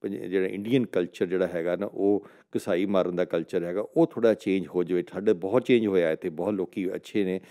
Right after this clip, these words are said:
ਪਰ ਫਿਰ ਹੋਰ ਬੈਟਰ ਹੋਏਗਾ ਤੇ ਇਹ ਫਿਰ ਅਸੀਂ ਰਾਈਜ਼ ਕਰਾਂਗੇ। ਹੁਣ ਉਹ ਜ਼ਮਾਨਾ ਹਟ ਗਿਆ ਕਿ ਵਾਈਸ ਚਾਂਸਲਰ ਜਿਹੜਾ ਵਾਈਸ ਚਾ-, ਵਾਈਸ ਚਾਂਸਲਰ ਕੁਛ ਨਹੀਂ, ਵਾਈਸ ਚਾਂਸਲਰ is a chief executive officer।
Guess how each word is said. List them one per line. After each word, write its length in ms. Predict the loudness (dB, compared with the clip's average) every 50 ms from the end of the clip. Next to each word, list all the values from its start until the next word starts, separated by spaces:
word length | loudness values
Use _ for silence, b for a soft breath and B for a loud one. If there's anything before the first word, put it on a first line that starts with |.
| b b b b -6
ਪਰ 80 | -6 -6
ਫਿਰ 320 | 0 4 8 8 8 8
ਹੋਰ 280 | 8 6 4 6 6 6
ਬੈਟਰ 300 | 4 2 2 2 -2 -6
ਹੋਏਗਾ 400 | -6 -4 -4 -4 0 0 0 2
ਤੇ 220 | 2 2 0 0 0 -2
ਇਹ 80 | -2
ਫਿਰ 180 | -2 0 0 0
ਅਸੀਂ 160 | 0 0 0
ਰਾਈਜ਼ 200 | 0 -2 -2 -2
ਕਰਾਂਗੇ। 240 | -4 -6 -6 -4 -4
ਹੁਣ 100 | -2 0
ਉਹ 160 | 2 2 2
ਜ਼ਮਾਨਾ 460 | 2 2 0 0 0 0 -2 -4 -4
ਹਟ 100 | -4 -4
ਗਿਆ 260 | 2 4 6 6 6 b b b b b b b b _ _ _ _ _ _ _ _ _ _ _ _ _ -12 -8
ਕਿ 80 | -4 0
ਵਾਈਸ 280 | 2 4 4 4 4
ਚਾਂਸਲਰ 320 | 2 0 0 0 0 -2 0
ਜਿਹੜਾ 160 | 2 2 2
ਵਾਈਸ 200 | 2 2 0 0 -2
ਚਾ-, 140 | -2 0
ਵਾਈਸ 180 | 2 2 2 2
ਚਾਂਸਲਰ 300 | 0 -2 -4 -2 -2 -4
ਕੁਛ 260 | -2 -4 -6 -6 -4
ਨਹੀਂ, 120 | -4 -2 0
ਵਾਈਸ 200 | 0 0 0 0
ਚਾਂਸਲਰ 360 | -2 -4 -4 -4 -4 -4 -2
is 60 | -2
a 40 | -2
chief 240 | -2 -2 -4 -4 -4 -4 -4
executive 420 | -4 -4 -4 -2 0 0 0 0
officer। 320 | 0 -4 -2 2 2 2